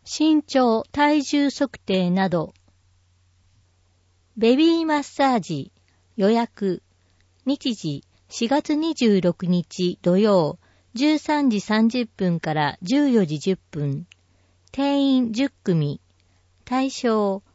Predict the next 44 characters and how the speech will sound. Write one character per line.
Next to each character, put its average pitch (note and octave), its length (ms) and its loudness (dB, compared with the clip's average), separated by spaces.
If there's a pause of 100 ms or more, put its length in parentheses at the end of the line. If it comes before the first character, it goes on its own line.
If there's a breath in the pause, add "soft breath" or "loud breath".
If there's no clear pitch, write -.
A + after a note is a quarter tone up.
(160)
お C4+ 160 4
お C#4 60 2
む C4+ 160 2
ね A#3 300 4
二 A3+ 180 2
ヶ D4 100 2
月 - 320 -4
か F#3 120 -2
ら D#3 140 -2
十 F3+ 200 -2
ヶ C#4 220 -2
月 B3+ 260 -2
の D3 160 0
お C#3 40 -8
子 D3+ 140 -6
さ D3 260 -6
ん。 C#3+ 220 -6 (600)
内 C#4 320 0
容、 A#3+ 360 -2 (240)
助 G3 120 0
産 D#4 320 -4
師 A#3+ 160 -8
さ G3 220 -2
ん F3+ 60 2
に E3+ 160 0
よ D#3 140 -2
る D#3 320 -4
オ D4 140 2
イ D#4 80 -2
ル C4 160 2
を F3 100 2
使 - 320 -8
っ D#3+ 60 -6
た D3+ 260 -6
マ D#3 140 -4
ッ D3+ 60 -6
サ A#3+ 240 -6
ー G3 100 -2
ジ。 C3+ 260 -12 (1400)
産 D#4 340 -2
後 D#4+ 140 -2
マ D4+ 160 0
マ A3+ 180 2
の D#3 240 0